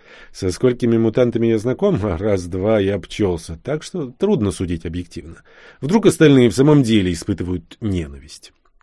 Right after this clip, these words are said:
Мои же подданные боятся лесных жителей, но при этом с неким налётом брезгливости. Так относятся к змеям. Они опасные и склизкие на вид. При удобном случае лучше змею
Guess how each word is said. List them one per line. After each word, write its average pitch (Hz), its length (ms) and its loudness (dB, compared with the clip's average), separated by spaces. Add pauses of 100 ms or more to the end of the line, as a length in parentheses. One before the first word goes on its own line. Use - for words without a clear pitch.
(1080)
Мои 85 220 0
же 92 160 -2
подданные 92 560 -2
боятся 90 460 2
лесных 87 380 -6
жителей, 90 440 -2
но 85 180 -2
при 90 200 -6
этом 139 280 -2
с - 140 -16
неким 135 380 -4
налётом 120 480 -2
брезгливости. 120 1000 -4
Так 175 160 -2
относятся 170 400 -2
к 151 80 -12
змеям. 101 400 -10 (340)
Они 208 200 2
опасные 113 800 2
и 92 520 -14
склизкие 131 680 -4
на 123 120 0
вид. 120 420 -8
При 117 120 -2
удобном 143 340 0
случае 165 380 -2
лучше 143 320 -6
змею 131 420 -6